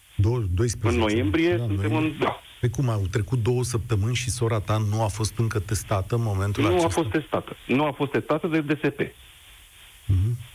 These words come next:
Speaker 2: Undeva
Speaker 1: Da.
Speaker 2: pe data de patru, cinci, este, cei din casă se îmbolnăvesc și ei, cei din casă sunt cu ceva comorbilități, adică soțul cu un diabet,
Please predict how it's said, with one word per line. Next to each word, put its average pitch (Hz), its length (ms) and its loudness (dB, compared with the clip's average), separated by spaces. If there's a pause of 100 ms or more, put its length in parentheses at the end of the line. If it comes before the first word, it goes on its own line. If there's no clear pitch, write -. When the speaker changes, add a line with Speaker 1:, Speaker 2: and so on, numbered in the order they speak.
(140)
Speaker 2:
Undeva 110 360 0
Speaker 1:
Da. - 60 -6
Speaker 2:
pe 131 80 -6
data 131 240 0
de 120 180 -2 (540)
patru, 120 400 -4
cinci, 110 840 -2 (800)
este, 113 500 0 (380)
cei 127 160 0
din 120 120 -4
casă 117 260 -2
se 113 60 -2
îmbolnăvesc 104 480 0
și - 140 -8
ei, 147 480 0 (100)
cei 127 160 0
din 113 120 0
casă 120 340 -2
sunt 107 160 -2
cu 104 120 -2 (280)
ceva 101 220 0
comorbilități, 98 880 -2
adică 107 280 -2
soțul 110 220 -6
cu 107 100 -4
un 90 120 0
diabet, 98 420 -2